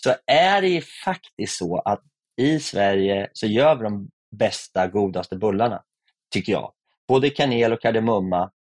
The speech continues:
eh, är otroligt goda. Kommer man längre bort från Sverige så blir det mindre bullar, det blir mera bakelser och kakor och tårtor och sånt där som, och, och olika typer av fluffiga,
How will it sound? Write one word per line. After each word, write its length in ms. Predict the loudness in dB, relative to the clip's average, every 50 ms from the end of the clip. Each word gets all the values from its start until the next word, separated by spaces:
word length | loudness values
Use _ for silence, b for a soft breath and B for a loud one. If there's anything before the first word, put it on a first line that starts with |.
| _ _ -6
eh, 280 | -4 -2 -2 -2 0 0
är 260 | 0 0 0 0 -2 -4
otroligt 760 | -6 -6 -6 -8 -10 -6 -2 0 0 0 0 -2 -4 -8 -6
goda. 340 | -6 -8 -6 -6 -6 -6 -8 -8 _ _ _ _
Kommer 180 | -2 0 0 2
man 200 | 4 2 2 4
längre 320 | 2 2 2 2 0 0
bort 260 | 2 2 0 0 -2 _ -18 _ _ _ -8
från 280 | -2 0 2 2 2 0
Sverige 520 | 0 2 2 2 2 2 2 2 0 0
så 160 | 0 0 -2
blir 300 | 0 0 0 2 2 2
det 180 | 2 2 2 2
mindre 680 | 0 0 2 2 2 2 2 2 2 2 2 2 0 -2 _ _ _ _ _ _ _ _ _ _ -16 -4 0
bullar, 580 | 2 2 4 2 2 0 2 2 2 2 0 -4 _ _ _ _ _ _ -4
det 80 | -2
blir 160 | -2 0 0
mera 680 | 0 0 2 2 2 2 2 2 2 2 2 2 0 0 -4 _ _ _ _ -4 0
bakelser 920 | 2 4 4 4 2 0 _ -6 -6 -4 -4 -2 0 2 2 2 2 0 -2
och 100 | -4 -2
kakor 760 | 0 2 4 4 2 0 -2 _ _ 0 0 0 0 0 -2 -4
och 120 | -6 -6 -8 _ -6 -2
tårtor 520 | 0 2 2 0 0 -2 -2 -2 0 0
och 100 | 0 -2
sånt 140 | -4 -4 -2
där 220 | 0 0 0 -2 -2
som, 340 | -4 -4 -2 -2 -2 -4 -6 _
och, 280 | -4 -2 -2 -2 -2
och 300 | -2 -2 -2 -2 -2 -2
olika 340 | -2 -2 -2 -2 -2 -4 -4
typer 300 | -2 -2 -2 -2 0 0
av 180 | 0 0 0 -2
fluffiga, 560 | -4 -2 -2 -2 -2 -2 -4 -2 2 2 2